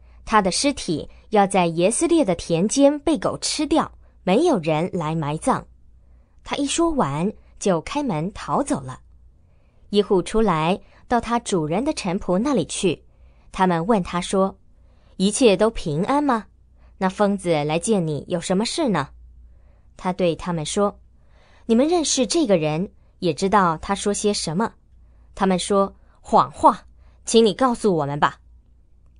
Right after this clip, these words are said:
他说：“他这样对我说，耶和华这样说：我已经膏立你做王，统治以色列。”他们就急忙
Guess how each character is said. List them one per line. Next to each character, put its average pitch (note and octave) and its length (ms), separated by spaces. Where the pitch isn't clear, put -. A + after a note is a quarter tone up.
他 G3+ 140
说 F#3+ 340
：“他 D4 100
这 E4+ 160
样 A#3+ 180
对 G3+ 160
我 D#3+ 140
说， G3+ 380
耶 F4 160
和 A#3 200
华 D#3+ 260
这 F#3+ 200
样 D#3+ 180
说： G3+ 340
我 G3 120
已 F#3+ 180
经 G#3 240
膏 D4+ 180
立 D#4+ 200
你 D#3+ 320
做 A3 240
王， D#3+ 420
统 E3+ 260
治 A3+ 220
以 E3 240
色 C#4 180
列。” B3 300
他 A3 120
们 G3 100
就 F#3+ 160
急 F#3+ 240
忙 G3+ 340